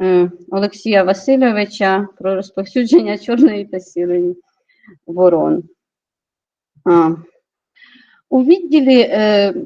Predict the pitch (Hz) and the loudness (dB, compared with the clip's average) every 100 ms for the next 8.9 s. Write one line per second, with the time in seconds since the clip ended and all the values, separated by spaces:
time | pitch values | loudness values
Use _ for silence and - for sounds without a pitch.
0 | - - 254 - 247 - - - 220 208 | -8 -4 -4 -2 -4 -4 -12 -4 -2 0
1 | 233 233 311 311 285 254 240 233 - _ | -2 2 4 6 4 0 0 -2 -6 _
2 | _ _ _ _ _ 226 233 247 214 233 | _ _ _ _ _ -2 0 0 0 0
3 | 226 208 196 170 165 165 254 311 339 370 | 0 -2 0 2 2 2 2 4 6 4
4 | 359 _ _ _ _ _ - 208 202 196 | 0 _ _ _ _ _ -4 0 2 2
5 | 196 _ _ - 202 240 240 262 269 285 | -2 _ _ -12 -4 -4 0 2 4 6
6 | 294 - 214 208 208 226 254 240 214 208 | 4 0 -4 -4 -4 0 0 0 -4 -6
7 | 214 214 202 190 185 - 175 175 214 226 | -6 -2 0 0 -4 -8 -10 -8 -2 2
8 | 302 320 302 220 220 - 294 294 277 | 4 4 2 0 -4 0 2 4 0